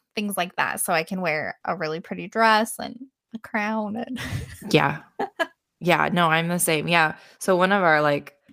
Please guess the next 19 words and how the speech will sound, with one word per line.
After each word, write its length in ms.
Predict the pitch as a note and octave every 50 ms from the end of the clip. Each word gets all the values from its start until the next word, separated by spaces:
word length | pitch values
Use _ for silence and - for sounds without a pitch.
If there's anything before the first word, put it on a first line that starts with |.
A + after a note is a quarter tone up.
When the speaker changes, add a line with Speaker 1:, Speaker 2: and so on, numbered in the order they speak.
| - _ _ _ -
Speaker 2:
Halloween 840 | - - F3 E3 E3 E3 E3 D#3+ D#3 D#3 D3+ D3+ D3+ D3+ D3+ - - - _ _ _
themed 440 | - D#3 D3+ D3+ D3+ D3+ D3 - -
questions, 800 | - - D3+ D3+ D3 - - - C#3 C#3 C#3 C#3+ D#3+ D#3+ - -
which 220 | - E3 E3 D#3+ -
I 160 | - D#3 D#3+
feel 180 | - F3 F3
like 160 | F3 E3+ E3 -
while 160 | D3 C#3+ C#3+
we're 100 | C#3 C3+
here, 280 | C#3 - - D3+ C#3+
we 100 | C#3 C#3
might 160 | C#3+ C#3+ - C2
as 140 | C#3+ D#3 -
well 120 | - -
just 200 | - - - - -
answer 320 | - - - - - - - -
this 360 | - - F3 D#3+ - - - - -
Speaker 1:
Oh, 140 | - G4+ F4
yeah. 320 | B3 A3+ C#4+ D4 A#3 -